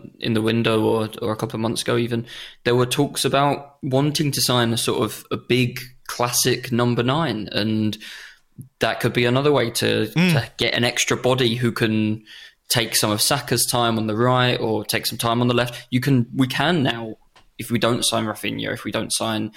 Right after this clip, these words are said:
Speaker 1: we don't have to go and sign another winger to sign another attacking player. It could be that Gabriel Jesus spends some of his time on the wing, like he has done for the last couple of seasons, and we sign an, another alternative striker as well instead.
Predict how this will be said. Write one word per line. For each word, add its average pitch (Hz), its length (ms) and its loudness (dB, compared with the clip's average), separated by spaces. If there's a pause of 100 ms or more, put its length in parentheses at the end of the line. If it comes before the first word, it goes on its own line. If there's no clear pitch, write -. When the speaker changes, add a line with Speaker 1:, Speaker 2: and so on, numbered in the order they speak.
(120)
Speaker 1:
we 110 80 -8
don't 127 140 0
have - 240 -4
to 117 80 -4
go 110 100 0
and 107 100 0
sign 110 160 0
another 107 280 0
winger 117 320 2
to - 160 -6
sign 110 240 0
another 107 280 -2
attacking 123 420 -4
player. 120 340 -6 (240)
It - 180 -4
could 127 320 0
be 110 200 0
that 117 120 2
Gabriel 117 340 4
Jesus 123 360 2 (180)
spends 127 400 0
some 139 140 2
of 131 80 -2
his 160 180 0
time 120 260 0
on 110 80 0
the 107 80 0
wing, 113 380 -2 (180)
like 123 180 0
he 113 100 2
has 151 160 2
done 147 160 0
for - 80 -10
the 113 80 -4
last 120 220 -2
couple - 220 -8
of - 60 -4
seasons, 123 600 -4 (440)
and 127 340 4
we 127 120 2
sign 127 640 2
an, 127 340 0
another 127 320 2
alternative 123 680 0
striker 139 400 -2
as 113 120 -2
well 113 160 -4
instead. - 420 -8